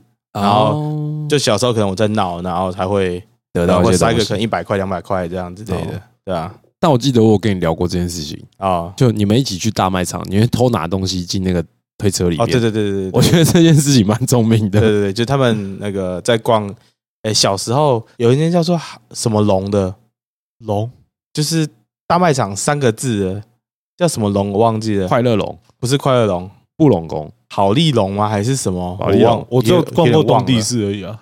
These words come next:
Speaker 1: 东帝士吗？还是，还是，还是东帝士？反正就是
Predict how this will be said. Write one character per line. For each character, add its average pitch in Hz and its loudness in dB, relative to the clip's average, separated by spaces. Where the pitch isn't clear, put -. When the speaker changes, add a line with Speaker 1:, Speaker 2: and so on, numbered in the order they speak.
Speaker 1:
东 151 -6
帝 170 0
士 156 -2
吗？ 107 -2
还 107 -6
是， 131 -6
还 107 -12
是， 104 -10
还 - -12
是 117 -4
东 110 -2
帝 104 -2
士？ 107 -10
反 107 0
正 123 0
就 131 0
是 139 0